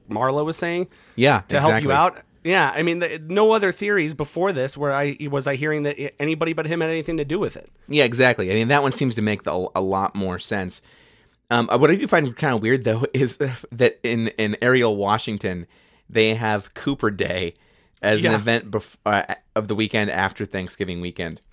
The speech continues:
Speaker 1: Yeah, they do a bunch of promotions at, like, restaurants and bowling alleys and stuff.
Speaker 2: That's kind of an odd way of celebrating
Speaker 1: Come
Speaker 2: it.
Speaker 1: down for the Cooper Burger. Every burger comes with a bundle of twenty dollar bills.
Speaker 2: <laughs>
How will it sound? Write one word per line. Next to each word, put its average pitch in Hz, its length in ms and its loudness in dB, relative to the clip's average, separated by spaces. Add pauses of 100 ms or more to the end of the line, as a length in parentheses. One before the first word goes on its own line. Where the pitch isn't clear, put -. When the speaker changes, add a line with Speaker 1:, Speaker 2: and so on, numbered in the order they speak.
(580)
Speaker 1:
Yeah, 147 120 2
they 143 100 4
do 165 120 4
a 165 40 4
bunch 165 200 0
of 147 60 -8
promotions 143 640 0
at, 127 120 -4
like, 123 140 -6
restaurants 123 580 -2
and 110 120 -4
bowling 110 280 -2
alleys 104 300 -2
and 104 100 -6
stuff. 107 300 -8 (160)
Speaker 2:
That's 120 120 -8
kind 202 180 4
of 135 60 4
an - 60 -4
odd 113 160 6
way 110 140 6
of 98 80 0
celebrating 113 340 4
Speaker 1:
Come 311 120 6
Speaker 2:
it. - 20 0
Speaker 1:
down 254 280 4
for 262 140 4
the 226 80 2
Cooper 220 400 0
Burger. 98 440 -4 (340)
Every 269 400 2
burger 196 380 4
comes 170 500 0 (300)
with 156 180 2
a 151 60 0
bundle 202 520 4
of 131 140 -2
twenty 185 320 2
dollar 170 300 6
bills. 117 580 0 (280)
Speaker 2:
<laughs> 233 120 8